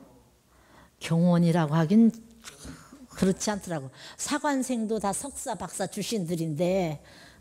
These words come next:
어, 입구에서 계시지만, 근데 이제 그래서 그거를 내가, 아, 이거 부모님한테 예물이라고 그러니까, "역시 사모님이세요." 그래.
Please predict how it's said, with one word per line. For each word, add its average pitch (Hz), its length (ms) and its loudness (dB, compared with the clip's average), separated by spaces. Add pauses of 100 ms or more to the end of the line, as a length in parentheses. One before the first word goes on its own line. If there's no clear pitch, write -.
어, 202 180 2
입구에서 220 460 4
계시지만, 170 880 0 (500)
근데 254 240 6
이제 220 160 4
그래서 202 240 -2
그거를 202 260 2
내가, 190 280 2 (420)
아, 175 220 -2
이거 170 260 0 (120)
부모님한테 196 920 2 (440)
예물이라고 185 840 6
그러니까, 165 500 2 (560)
"역시 170 440 2
사모님이세요." 180 1200 4
그래. 135 220 2